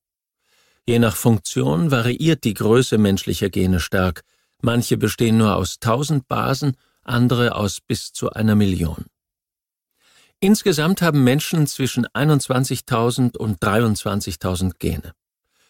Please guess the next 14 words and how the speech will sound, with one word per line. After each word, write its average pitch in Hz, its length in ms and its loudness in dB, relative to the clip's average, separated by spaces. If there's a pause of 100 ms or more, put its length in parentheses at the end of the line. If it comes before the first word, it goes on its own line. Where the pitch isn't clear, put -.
(140)
Alle 165 260 2
genetischen 143 560 2
Informationen 120 720 0
zusammen 110 640 0
ergeben 123 440 -2
das 113 320 -2
Genom, 113 640 4 (680)
die 117 80 0
Blaupause, 120 800 2
um 131 160 -2
den 110 160 2
Menschen 113 400 0
zu - 160 -8
bauen 80 480 -4